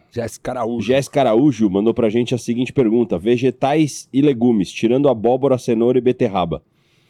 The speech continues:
Speaker 2: devem ser pesados e contabilizados na dieta ou pode ser livre?"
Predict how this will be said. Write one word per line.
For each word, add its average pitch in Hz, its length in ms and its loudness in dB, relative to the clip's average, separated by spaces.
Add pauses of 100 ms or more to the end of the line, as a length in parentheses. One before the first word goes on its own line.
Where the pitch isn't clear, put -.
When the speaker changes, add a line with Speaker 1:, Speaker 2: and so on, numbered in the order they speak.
(320)
Speaker 2:
devem 143 300 2
ser 131 180 -2
pesados 107 580 0
e 104 60 -2
contabilizados 98 720 -2
na 90 120 -2
dieta 110 520 0
ou 143 200 2
pode 123 360 0
ser 123 240 0
livre?" 82 600 -4